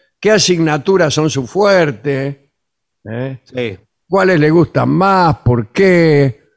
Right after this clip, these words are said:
Speaker 1: Bueno, toda, eh, prepare una lista de temas para no, eh, que no tengan política ni religión. Pero tenemos acá una lista de preguntas.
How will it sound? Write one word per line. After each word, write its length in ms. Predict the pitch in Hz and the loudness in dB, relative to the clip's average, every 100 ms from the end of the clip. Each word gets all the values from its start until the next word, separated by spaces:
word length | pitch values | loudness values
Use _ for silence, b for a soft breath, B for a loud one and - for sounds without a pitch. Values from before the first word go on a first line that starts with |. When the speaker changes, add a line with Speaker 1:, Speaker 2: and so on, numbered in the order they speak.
| _ _ _ _ | _ _ _ _
Speaker 1:
Bueno, 460 | - 196 160 139 139 | -2 0 2 2 2
toda, 540 | 196 185 151 123 113 | 2 4 4 2 0
eh, 180 | 113 110 | -2 -4
prepare 500 | - 165 147 220 208 | -2 -2 0 0 2
una 220 | 175 156 | 4 4
lista 300 | 170 151 143 | 2 2 0
de 140 | 135 127 | 0 -2
temas 760 | - 214 196 151 143 143 139 - _ _ | 0 2 4 4 2 2 0 -6 _ _
para 280 | 117 113 117 | -4 -2 -2
no, 400 | 135 131 107 - _ _ _ | -2 -2 -4 -10 _ _ _
eh, 120 | - - | -12 -4
que 140 | 170 | 0
no 160 | 185 190 | 2 2
tengan 720 | 202 202 185 175 151 139 117 - _ | 2 2 2 2 2 0 -4 -10 _
política 560 | - 151 185 180 175 156 | -2 0 0 0 -2 0
ni 140 | 139 | 0
religión. 920 | 127 131 123 117 180 170 127 95 90 - _ _ _ _ _ _ _ | -2 -2 -4 -4 0 0 0 -4 -12 -20 _ _ _ _ _ _ _
Pero 1040 | - 165 165 165 156 151 143 139 117 - _ _ _ _ _ _ _ | -2 2 2 2 2 2 2 0 -2 -6 _ _ _ _ _ _ _
tenemos 380 | - 226 254 196 | -2 0 2 2
acá 220 | 180 190 | 2 2
una 180 | 196 185 | 2 2
lista 300 | 208 214 180 | 2 0 0
de 80 | 147 | 0
preguntas. 580 | 135 127 113 98 - | -2 -8 -10 -12 -20